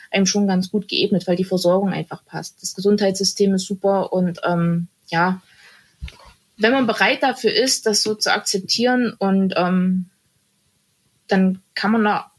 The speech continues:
auch wirklich viel draus machen. Also ich habe immer gesagt, klar, im ersten Moment, die eine Tür schließt sich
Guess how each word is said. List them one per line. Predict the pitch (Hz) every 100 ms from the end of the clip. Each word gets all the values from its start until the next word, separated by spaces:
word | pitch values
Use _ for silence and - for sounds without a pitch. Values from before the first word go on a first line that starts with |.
| -
auch | 190
wirklich | 190 190 208
viel | - 214
draus | - 196 196
machen. | 196 202 185 175 180
Also | - 190
ich | 202
habe | - 208 233
immer | 240
gesagt, | 220 214 214
klar, | 214 233 - _ _
im | - 196
ersten | 185 226 226
Moment, | 220 214 _ -
die | -
eine | 202 208
Tür | - 180
schließt | 185 - 254 - -
sich | 262 415